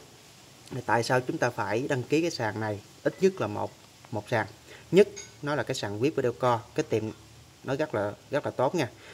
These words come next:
Hai là nhiều chức năng airdrop, stacking, co hoặc là O X, clam wrap. Thì anh chị chúng ta sẽ vào trong cái sàn của nó. Anh chị vào cái mục hub này. Hiện tại trên cái mạng comment net á, thì nó ít, nhưng mà anh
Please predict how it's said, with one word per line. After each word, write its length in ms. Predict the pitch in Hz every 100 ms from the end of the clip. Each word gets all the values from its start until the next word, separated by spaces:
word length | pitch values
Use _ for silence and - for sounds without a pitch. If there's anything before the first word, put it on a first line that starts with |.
| -
Hai 240 | - 131 117
là 80 | 113
nhiều 140 | 113 104
chức 140 | 156 156
năng 180 | 135 107
airdrop, 340 | 117 113 143
stacking, 380 | 175 - 147 120 - - - - - - - - -
co 200 | - 127
hoặc 200 | 120 113
là 60 | -
O 180 | - 202
X, 140 | 123 170 - - - -
clam 220 | 123 120
wrap. 180 | 117 139 -
Thì 80 | 117
anh 140 | 120
chị 140 | 113
chúng 180 | 107 139
ta 140 | 143 120
sẽ 160 | -
vào 200 | 127 104
trong 120 | -
cái 100 | 123
sàn 240 | 135 104 98
của 80 | 110
nó. 140 | 135 - - - - -
Anh 80 | 123
chị 80 |
vào 160 | 123 104
cái 140 | 101
mục 100 | 143 -
hub 220 | 185 185
này. 140 | 123 95 - - - - - - - - - - - - - - - - - - -
Hiện 180 | - 113
tại 140 | 113
trên 200 | 113 139
cái 120 | 127 156
mạng 220 | 110 113
comment 360 | 135 127 131
net 160 | 139 -
á, 60 | 196 -
thì 120 | 107
nó 180 | 107 131 - - - - - - - - - - 139 - -
ít, 180 | - 196
nhưng 140 | 143 131
mà 60 |
anh 60 | 107